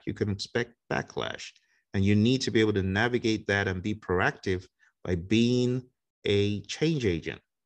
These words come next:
And ahead of time of those project changes, begin to use your influence across the firm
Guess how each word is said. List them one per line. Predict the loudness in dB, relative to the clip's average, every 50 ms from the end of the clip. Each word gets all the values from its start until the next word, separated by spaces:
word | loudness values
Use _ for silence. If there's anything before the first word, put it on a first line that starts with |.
| _ _ -8
And | -6 -2 -2 0 0 0
ahead | 0 0 -2 -4 -2 0 0 0
of | 0 -2 -4
time | -4 -2 0 0 2 0 -2
of | -4 -2 2
those | 2 4 4 4 2 -2 -6 -14 -20 _ _ _ _ -6
project | -2 -2 -2 -2 -4 -8 -6
changes, | -2 0 0 2 2 2 0 0 0 -2 -6 _ _ _ _ _ _ _ -4
begin | -2 0 2 4 2 2 2
to | -2 -4
use | -2 -2 -2 -2 0
your | 0 -2 0 0
influence | 0 -2 -2 -4 -6 -6 -6 -6 -8 -12 -12 -12 -12 -12 -14 _ _ _ _ _ _ _ _ _ _ _ _ _ -10 -6 -6
across | -6 -2 -2 -2 0 0
the | -2 -4
firm | -2 0 2 2 2 2 -2 -6 -12